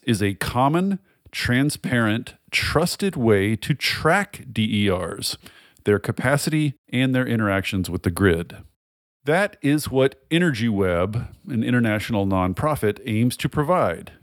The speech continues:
an operating system for D E Rs that will assign each D E R a record on the blockchain, yes, the blockchain, allowing all interested entities to have a common source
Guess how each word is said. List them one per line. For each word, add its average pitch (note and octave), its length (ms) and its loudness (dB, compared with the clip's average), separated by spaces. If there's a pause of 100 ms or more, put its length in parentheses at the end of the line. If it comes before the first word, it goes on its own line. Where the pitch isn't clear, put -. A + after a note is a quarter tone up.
(240)
an A#2+ 220 0
operating A2 640 0
system G2 640 -2
for A#2+ 240 -2
D B2+ 340 -2
E D3 40 2
Rs G#2 520 -2 (160)
that B2 140 0
will B2 200 2
assign B2 600 0
each F#3 380 -2
D E3 360 -2
E D#3 40 2
R G#2 380 0
a A#2+ 100 2
record C#3 600 0 (200)
on B2 180 2
the E3 80 0
blockchain, A#2 880 -2 (260)
yes, E2+ 480 -2 (220)
the - 80 0
blockchain, F2 680 2 (880)
allowing C3 540 2
all D#3 400 0
interested D3+ 500 -2
entities G2+ 540 0
to A#2 100 0
have A2 180 2
a G2 40 -2
common C#3+ 560 0
source G2 640 0